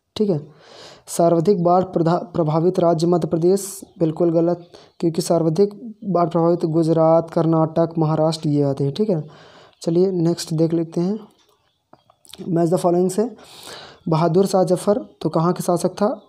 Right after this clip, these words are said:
दिल्ली का। कांग्रेस का विभाजन हुआ था कब? सूरत में, ठीक है, कहाँ? सूरत में। भारत पाकिस्तान युद्ध, आज़ाद कश्मीर, ठीक है। एक सेकंड, बहादुर सफर पहला, ये पहला हो गया, दूसरा, ठीक है।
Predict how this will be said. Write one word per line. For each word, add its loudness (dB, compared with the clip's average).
दिल्ली 2
का। -8
कांग्रेस 2
का 2
विभाजन 2
हुआ 2
था -4
कब? -2
सूरत 0
में, 0
ठीक -2
है, 0
कहाँ? -6
सूरत -4
में। -4
भारत 2
पाकिस्तान 0
युद्ध, 0
आज़ाद 0
कश्मीर, -2
ठीक 0
है। 0
एक -4
सेकंड, -10
बहादुर 0
सफर -4
पहला, -2
ये -20
पहला -2
हो -2
गया, -4
दूसरा, -4
ठीक -4
है। -4